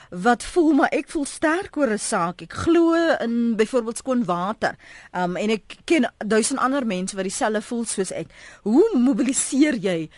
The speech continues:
Uh, hoe, um, skep jy vir jouself 'n strategie sodat jy gehoor word en daar gehoor gegee word aan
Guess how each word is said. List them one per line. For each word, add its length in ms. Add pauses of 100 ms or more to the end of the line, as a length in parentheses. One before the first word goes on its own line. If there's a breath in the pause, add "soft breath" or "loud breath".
(200 soft breath)
Uh, 140
hoe, 560 (300 soft breath)
um, 320
skep 360
jy 100
vir 100
jouself 420
'n 60
strategie 680 (200 soft breath)
sodat 520 (360)
jy 200
gehoor 480
word 540 (240 soft breath)
en 140
daar 220
gehoor 560
gegee 560
word 320
aan 240